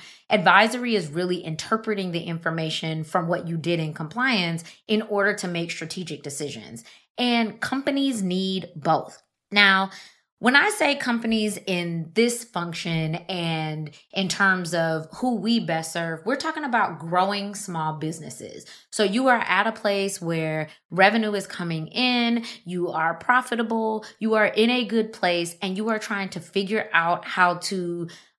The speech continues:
um, expand that. Now, for most of our clients, that doesn't mean expanding a team. It may be expanding revenue sources. It may be expanding your reach in terms of looking for your ideal client. But the idea is that we want to make more money.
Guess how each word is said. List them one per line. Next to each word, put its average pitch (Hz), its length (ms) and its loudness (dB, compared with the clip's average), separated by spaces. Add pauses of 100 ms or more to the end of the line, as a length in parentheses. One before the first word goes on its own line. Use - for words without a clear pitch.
um, 170 300 -2
expand 202 640 -2
that. 117 280 -10
Now, 185 500 2 (140)
for 202 240 6
most 262 240 4
of 208 80 0
our 220 120 6
clients, 175 360 0
that 180 240 0
doesn't 190 300 0
mean 175 200 -6
expanding 160 480 -6
a 156 80 -6
team. 240 480 0 (240)
It 190 180 -2
may 180 260 0
be 180 300 -4
expanding 165 720 -4
revenue 170 420 0
sources. 165 640 -8
It 185 80 -6
may 180 160 -2
be 180 120 -2
expanding 175 460 -4
your 165 180 -4
reach 202 460 -4
in 170 100 -6
terms 165 300 -6
of 165 120 -6
looking - 340 -8
for 175 100 -2
your 165 260 0
ideal 156 380 -2
client. 156 500 0 (280)
But 233 140 4
the 240 120 4
idea 202 400 4
is 226 200 0
that 190 380 2 (160)
we 220 260 2
want 190 340 2
to 190 100 -2
make 170 220 -2
more 165 200 -2
money. - 360 -10